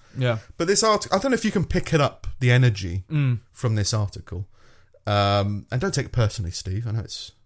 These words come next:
Speaker 2: I know you will, but just don't. Um, signing up for a competitive event could indicate you've reached one of life's turning points, according to Bupa. Uh, well, it beats going vegan or giving up alcohol.
Speaker 1: Mm.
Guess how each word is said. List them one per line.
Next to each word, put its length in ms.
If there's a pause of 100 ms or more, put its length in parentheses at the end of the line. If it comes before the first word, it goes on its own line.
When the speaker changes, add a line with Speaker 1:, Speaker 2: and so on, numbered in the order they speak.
Speaker 2:
I 60
know 80
you 100
will, 260
but 160 (240)
just 140
don't. 140 (300)
Um, 200
signing 460
up 140
for 140
a 40
competitive 580
event 400
could 240
indicate 520
you've 180
reached 220
one 100
of 100
life's 240
turning 400
points, 380
according 400
to 100
Bupa. 520 (1160)
Uh, 680
well, 160
it 120
beats 200
going 260
vegan 540
or 200
giving 300
up 160
alcohol. 560 (420)
Speaker 1:
Mm. 240